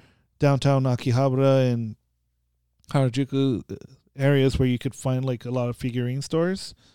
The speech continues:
So there weren't that many places actually selling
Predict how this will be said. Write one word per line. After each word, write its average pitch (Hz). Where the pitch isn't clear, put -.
So 143
there 143
weren't 185
that 175
many 147
places 139
actually 127
selling 135